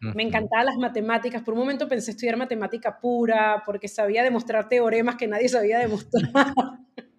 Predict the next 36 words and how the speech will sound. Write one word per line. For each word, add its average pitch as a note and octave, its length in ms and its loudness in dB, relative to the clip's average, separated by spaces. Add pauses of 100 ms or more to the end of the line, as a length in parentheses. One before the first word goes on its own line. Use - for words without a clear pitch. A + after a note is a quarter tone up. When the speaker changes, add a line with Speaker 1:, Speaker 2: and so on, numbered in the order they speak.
(300)
Speaker 1:
Entonces, A#3+ 720 -12 (160)
era D#4+ 180 2
una F4+ 180 4
época E4+ 320 0
bien B3+ 320 2
geeky, C4+ 420 -2
sobre A3 300 -4
todo G#3+ 160 -2
al A#3+ 100 -2
inicio, G#3+ 460 -6
bien G3 260 -4
nerd. G#3 300 -4 (1080)
Em, G#3+ 840 -2
después G#3+ 320 -6
conocí B3+ 320 0
a G3+ 40 2
mi A3 120 0
esposo, B3+ 760 -2
que, F#3 680 -2
Speaker 2:
Ujú. - 60 -14 (540)
Speaker 1:
que, F#3 520 -8
con F#3+ 160 -6
el F3+ 100 -8
que F#3 80 -14
estoy G3+ 200 -2
hace A3+ 180 0
veintiún G#3+ 440 0
años A#3 280 2
y C4 100 -2
con G#3 180 -2
el F#3 120 -6
cual, G3+ 320 0 (420)
eh, G3+ 600 2
es A3+ 100 0
mi C4 140 4
socio C4+ 460 2